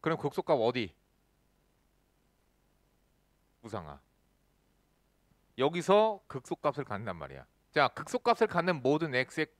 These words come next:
합을 구하시오. 그럼 선생님 얘기했었죠. 여기 지점, 여기 지점.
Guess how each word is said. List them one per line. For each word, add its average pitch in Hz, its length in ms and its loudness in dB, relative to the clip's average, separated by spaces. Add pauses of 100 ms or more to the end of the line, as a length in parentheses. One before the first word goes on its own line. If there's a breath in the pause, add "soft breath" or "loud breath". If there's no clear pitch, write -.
(220)
합을 185 320 0 (320)
구하시오. 90 420 -8 (840)
그럼 202 160 0
선생님 233 320 2
얘기했었죠. 139 540 -2
여기 170 320 4
지점, 190 360 2
여기 143 200 4
지점. - 420 -20